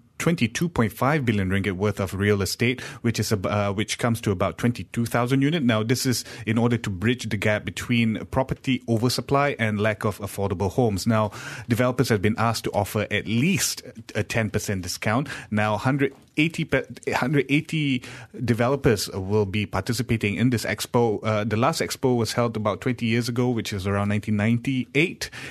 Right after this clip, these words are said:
and, uh, it's slated for the f-, it is slated to happen in the first weekend of March, which is, uh, on the first and the third. Now,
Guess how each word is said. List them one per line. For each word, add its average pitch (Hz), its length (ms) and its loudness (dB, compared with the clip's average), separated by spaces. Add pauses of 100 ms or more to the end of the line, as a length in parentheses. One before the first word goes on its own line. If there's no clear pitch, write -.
and, 120 240 4
uh, 117 260 0
it's 120 200 0
slated 127 680 0
for 120 160 0
the 110 80 2
f-, - 160 -8 (160)
it 117 160 2
is 123 120 2
slated 123 400 2
to 113 80 0
happen 110 580 0
in 113 100 0
the 101 80 0
first - 340 0
weekend 113 280 2
of 82 120 -4
March, 107 380 0 (100)
which 98 200 -8
is, 98 140 -4
uh, 95 160 -2
on 98 140 -2
the 92 80 -4
first 135 500 2
and 104 140 0
the 95 60 -2
third. 98 420 0
Now, 110 300 2